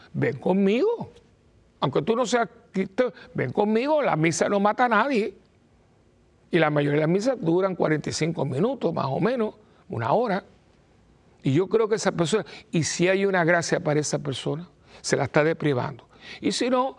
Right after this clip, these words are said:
mira, te dejo aquí, ven ahorita, o ve por un lado.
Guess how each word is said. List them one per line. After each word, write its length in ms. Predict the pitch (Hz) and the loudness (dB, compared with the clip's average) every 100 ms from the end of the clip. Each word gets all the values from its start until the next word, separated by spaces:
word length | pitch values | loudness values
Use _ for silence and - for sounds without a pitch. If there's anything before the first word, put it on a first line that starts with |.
| - | -10
mira, 220 | - 180 180 | 0 0 2
te 160 | 170 | 0
dejo 240 | 165 180 175 | 2 2 0
aquí, 340 | 139 202 220 180 - - | 0 -2 0 -2 -4 -6
ven 260 | 127 143 143 | -2 0 2
ahorita, 640 | 147 190 233 220 190 180 _ - | 0 0 0 -2 -2 -6 _ -2
o 180 | 139 135 | -2 0
ve 200 | 123 123 | -2 -2
por 220 | - 143 | -2 0
un 160 | 156 | 0
lado. 320 | 220 262 170 | 0 0 -2